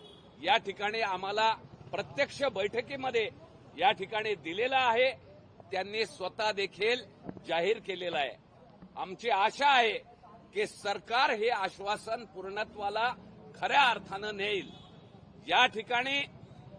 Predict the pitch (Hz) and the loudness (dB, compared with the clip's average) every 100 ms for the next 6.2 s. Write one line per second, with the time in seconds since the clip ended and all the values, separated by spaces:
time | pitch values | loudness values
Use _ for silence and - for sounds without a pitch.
0 | - - 170 233 240 220 240 226 208 - | -20 -10 2 4 4 -2 -4 0 -2 -2
1 | - - - - - - - 220 254 - | -8 -20 -20 -20 -20 -20 -2 4 4 2
2 | 247 247 - 262 247 240 254 262 - - | -2 -2 -4 0 0 0 -2 -2 -6 -18
3 | - - - - 220 254 262 240 302 262 | -20 -20 -20 -6 -6 -4 -4 2 2 0
4 | 196 262 277 277 247 240 247 240 240 233 | -2 0 0 0 -2 0 -2 0 0 0
5 | 202 233 285 - 262 - 240 233 214 - | -4 0 0 -2 -8 -2 -2 -2 -8 -8
6 | 208 175 | -4 -4